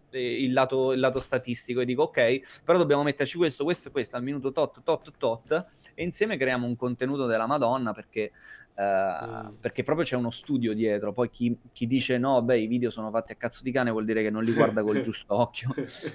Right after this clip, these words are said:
Speaker 1: Però, insomma, è, è proprio questo che ci contraddistingue.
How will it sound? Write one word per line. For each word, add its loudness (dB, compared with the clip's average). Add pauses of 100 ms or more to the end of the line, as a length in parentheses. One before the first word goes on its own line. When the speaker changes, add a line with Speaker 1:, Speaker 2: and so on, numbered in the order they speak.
Speaker 1:
Però, 6
insomma, 0
è, -8
è 0
proprio 0
questo 0
che 2
ci -8
contraddistingue. -2